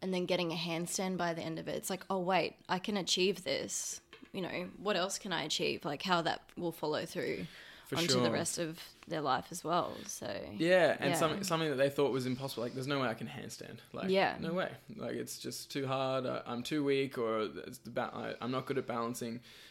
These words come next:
Speaker 1: Mm.
Speaker 2: And then they go through the steps, and yes, there's work involved.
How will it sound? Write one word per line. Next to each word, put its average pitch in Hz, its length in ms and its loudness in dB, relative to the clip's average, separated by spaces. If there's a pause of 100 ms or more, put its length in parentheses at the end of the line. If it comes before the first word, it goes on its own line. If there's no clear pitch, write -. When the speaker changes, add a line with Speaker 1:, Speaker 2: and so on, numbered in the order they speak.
Speaker 1:
Mm. 190 120 -2
Speaker 2:
And 127 120 2
then 123 120 4
they 117 120 2
go 131 220 6
through 131 280 0
the 123 80 0
steps, - 380 0
and 127 140 0
yes, 147 240 4
there's 127 240 2
work 135 320 4
involved. 131 640 0